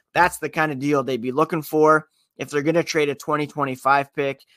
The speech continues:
it's probably gonna be for someone younger and for someone who is likely to stick around beyond this season. The Bruins are the number one team in the East, though. They're hanging on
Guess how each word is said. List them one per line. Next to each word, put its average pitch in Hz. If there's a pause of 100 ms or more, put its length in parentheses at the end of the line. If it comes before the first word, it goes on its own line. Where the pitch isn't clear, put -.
(260)
it's 131
probably 160
gonna 147
be 143
for 135
someone 120
younger 185 (320)
and -
for 131
someone 143
who 131 (260)
is 120
likely 131
to 120
stick -
around 104 (240)
beyond 101
this 95
season. 87 (1300)
The 127
Bruins 170 (160)
are 208
the 202
number 190
one 180
team 185
in 160
the 151 (320)
East, 170
though. 160 (420)
They're 131
hanging 165
on 160